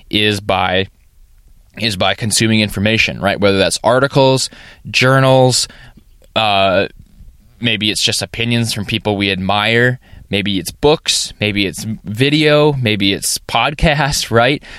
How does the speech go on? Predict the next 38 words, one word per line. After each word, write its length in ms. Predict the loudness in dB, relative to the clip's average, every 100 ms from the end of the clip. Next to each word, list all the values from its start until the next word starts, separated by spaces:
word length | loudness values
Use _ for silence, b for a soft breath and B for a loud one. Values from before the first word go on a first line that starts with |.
| B B
How 360 | -6 -2 0 0
do 60 |
you 480 | 0 4 6 4 2 -4 -10
take 300 | -4 -4 -4
in 220 | -2 -2
this 140 | 0 0
information? 540 | 0 0 0 0 -2
Even 280 | -2 0 2
mine, 300 | 2 0 -4
right? 260 | -2 -2 0
Even 240 | 0 2
my 180 | 2 2
information 540 | 0 0 0 0 0
that 120 | -2 0
I'm 260 | 0 0
telling 300 | -2 -4 -4
you. 140 | -8 -10 B B -4
Maybe 220 | 0 2
you 60 | 2
listen 320 | 2 2 0
to 120 | 2
my 320 | 4 4 0
Foodie 400 | 0 2 4 2
Friday, 520 | 2 2 2 2 0
and 340 | 0 0 -2 -2
I 100 | -6
talk 320 | -2 -2 -2
about, 400 | 0 0 0 -2 B B B -10
I 80 |
talk 260 | -2 -2 0
about, 460 | 0 2 2 0 0
um, 520 | 0 2 0 -4 -10 _ _ -2
metabolic 540 | 2 2 2 0 0
damage. 380 | -2 -2 -6 -8
I 100 | -6
talk 280 | -2 -2 0
about 320 | 0 2 0 -8 -20 -20 -20 -20 -16
why, 580 | -6 0 0 2 0